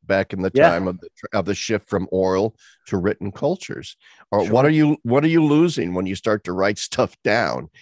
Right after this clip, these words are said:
Speaker 2: Yeah.
Speaker 1: instead of, I mean, it was, it was considered an inferior way of communicating
Speaker 2: Mm-hmm.
Speaker 1: to write things down over, over the passing of oral traditions and oral
Speaker 2: Yeah.
Speaker 1: education.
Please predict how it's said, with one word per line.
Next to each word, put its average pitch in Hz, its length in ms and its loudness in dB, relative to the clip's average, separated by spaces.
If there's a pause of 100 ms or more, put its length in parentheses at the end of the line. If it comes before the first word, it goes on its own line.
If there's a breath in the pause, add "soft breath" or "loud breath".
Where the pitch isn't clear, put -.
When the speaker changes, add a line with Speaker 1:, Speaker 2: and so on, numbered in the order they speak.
(260 soft breath)
Speaker 2:
Yeah. 104 80 2
Speaker 1:
instead 110 420 0
of, 104 220 2
I 117 40 2
mean, 127 140 2
it 139 80 4
was, 127 260 2
it 135 220 0
was 139 200 0
considered 160 560 0
an 135 120 4
inferior 139 880 2
way 110 360 2
of 92 200 -2
communicating 120 760 -6 (220)
Speaker 2:
Mm-hmm. 113 260 -8 (120)
Speaker 1:
to 107 80 -6
write 95 320 -2
things 90 300 -8
down 80 380 -4
over, 87 440 -4
over 90 200 -4
the 80 140 -6 (500)
passing 92 440 -4
of 87 240 -8
oral 95 380 0
traditions 85 520 -8
and 85 140 -10
oral 92 280 0
Speaker 2:
Yeah. 82 40 -2
Speaker 1:
education. 78 460 -12